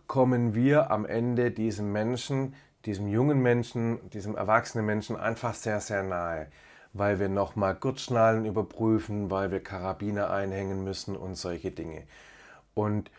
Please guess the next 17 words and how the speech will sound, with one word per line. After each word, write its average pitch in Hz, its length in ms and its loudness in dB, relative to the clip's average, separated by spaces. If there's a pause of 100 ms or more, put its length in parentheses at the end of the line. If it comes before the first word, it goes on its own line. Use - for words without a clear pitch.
(140)
als 113 220 2
wir 117 60 4
das 107 180 2
benannt 131 520 4
hatten, 165 420 -2 (540)
oder 110 220 2
als 101 140 0
wir 104 80 -2
das 95 120 -8
vor 95 120 0
allem 95 160 -2
markiert 123 580 -2
hatten, 143 400 -2 (120)
sind 120 240 0
wir 110 120 2
halt 98 200 2
nicht 127 460 2